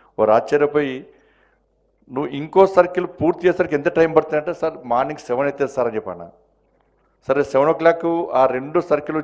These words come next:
జెండాలు కట్టిన తర్వాత నువ్వు స్నానం చేసి వెంటనే గెస్ట్ హౌస్కి వచ్చి నన్ను కలవాలని" చెప్పన్నారు. ఉదయం గెస్ట్ హౌస్ పోయిన తర్వాత వాళ్ళ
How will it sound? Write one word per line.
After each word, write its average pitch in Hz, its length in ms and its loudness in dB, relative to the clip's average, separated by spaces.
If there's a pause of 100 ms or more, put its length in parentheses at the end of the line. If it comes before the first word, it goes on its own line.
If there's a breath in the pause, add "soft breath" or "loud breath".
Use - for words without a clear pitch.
జెండాలు 139 360 2
కట్టిన 147 260 -8
తర్వాత 131 220 -2 (180)
నువ్వు 127 180 -8
స్నానం 131 300 -6
చేసి 131 220 -10
వెంటనే 131 260 -10 (120)
గెస్ట్ 208 200 -8
హౌస్కి 139 160 -6
వచ్చి 131 160 -14
నన్ను 117 160 -8
కలవాలని" 113 380 -2
చెప్పన్నారు. 90 360 -10 (1000)
ఉదయం 139 360 4
గెస్ట్ - 200 0
హౌస్ 170 180 4
పోయిన 147 180 0
తర్వాత 151 200 6 (1300 loud breath)
వాళ్ళ 120 140 2